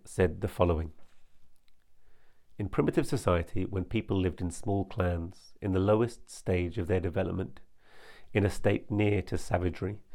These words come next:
in the epoch from which modern civilized man is separated by several thousands of years, at that time there was as yet no signs of the existence of the state. This was a time when there was no state,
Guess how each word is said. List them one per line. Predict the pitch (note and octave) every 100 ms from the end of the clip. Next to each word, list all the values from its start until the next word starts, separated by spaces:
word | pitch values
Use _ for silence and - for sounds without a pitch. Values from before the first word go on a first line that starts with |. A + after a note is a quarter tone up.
| - - - - -
in | G#2
the | G#2+ -
epoch | D3 G2 -
from | - G#2
which | G2 -
modern | G#2+ F#2+ F#2+ A2
civilized | - G2 F#2+ F#2+ -
man | F#2 F2+ F2+
is | - -
separated | - - G2 F#2 - E2+
by | F#2+
several | F2+ - G#2 F#2 G2
thousands | - G2+ F#2 E2+ F2+
of | F2+
years, | F2+ F#2 F2+ - - - - - - - - - - - - -
at |
that | D3+ F3 -
time | F2+ D#2+ F2+ - -
there | G2+ F#2+
was | G#2 G2+
as | F#2
yet | F#2 -
no | A#2 A#2
signs | B2 - F2+ E2+ E2+ -
of | F2+
the | F#2
existence | F#2 - - - F#2+ F2+ -
of | - F2
the | F#2
state. | - A2+ F2+ - - _ - - - - - - - - - - - - - -
This | - D#3 - -
was | F#2+
a | F2
time | - E2+ E2+ F2 C3
when | G#2 F#2+
there | G2+
was | G2 A2+ -
no | G2
state, | F2+ - G#2 -